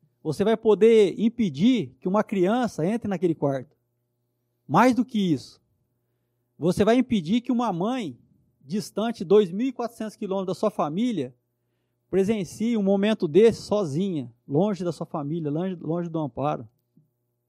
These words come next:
Eu costumo falar pras pessoas assim, não acho que tem muita gente fazendo, que hoje, graças a Deus, com muita divulgação, tem várias pessoas fazendo cadastro,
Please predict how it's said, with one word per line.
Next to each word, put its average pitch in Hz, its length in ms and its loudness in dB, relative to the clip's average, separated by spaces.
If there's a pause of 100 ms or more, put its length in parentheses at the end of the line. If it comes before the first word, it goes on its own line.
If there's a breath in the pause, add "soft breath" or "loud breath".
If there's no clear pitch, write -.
(800)
Eu 127 80 -10
costumo 175 200 -2
falar 214 200 4
pras 208 100 0
pessoas 208 400 2
assim, 185 300 -4
não 170 160 0
acho 214 160 0
que 233 80 -4
tem 226 100 -2
muita 214 300 -4
gente 185 200 -10
fazendo, 175 380 -8
que - 100 -6
hoje, 180 220 0
graças 170 240 -2
a 170 60 -2
Deus, 165 180 -6
com 170 160 -10
muita 160 380 -4
divulgação, 170 500 -4
tem 175 240 -8
várias 165 300 -4
pessoas 165 340 -4
fazendo 151 300 -4
cadastro, 160 560 -6